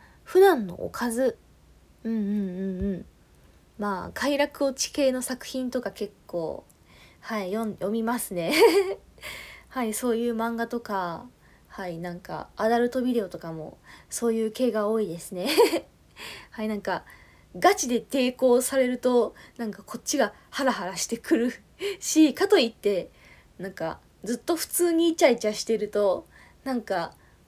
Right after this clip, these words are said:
物足りないっていうか。<laughs> だから結構これぐらいの、ね、まあ、塩梅の方が、まあ、合ってるなというか、<laughs> 適度にドキドキするみたいな、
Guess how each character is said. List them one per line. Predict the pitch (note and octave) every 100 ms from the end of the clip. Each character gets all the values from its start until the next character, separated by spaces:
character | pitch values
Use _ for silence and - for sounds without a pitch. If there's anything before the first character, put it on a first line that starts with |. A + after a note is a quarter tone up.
| _
物 | G3+ D4 F#4+
足 | D#4
り | E4+
な | E4 F#4+
い |
っ | -
て | -
い | C#4+
う | C#4
か。 | B3 - - - G#4 - _ _ _
<laughs> | - - - - - - -
だ | D4
か | C#4
ら | A#3
結 | C4 C4
構 | F#3+
こ | G3 C#4
れ | C4+
ぐ | C4
ら | C4
い | C4
の、 | B3+ B3+ - _ - _
ね、 | A#3 B3 A#3 _ _ _ _
ま | E3 F3 D#3+ -
あ、 | _ _ -
塩 | A3
梅 | A#3 A3+ A3
の | A3+
方 | A3 A#3+ G#3
が、 | E3+ - - - - - -
ま | F#3+ F3+ D#3+ D3+ - _ _
あ、 | A#3+
合 |
っ |
て | - -
る | F#3+
な | G3 G3+
と | E3
い | D#3
う |
か、 | E3 F#3 - D#4+ D#4+
<laughs> | - - -
適 | G#4+ G#4+
度 | E4
に | G4 B3
ド | B3+
キ | B3
ド | G3+
キ | -
す | G#3
る | G3
み | F3+
た | D3+
い | E3+
な、 | F#3+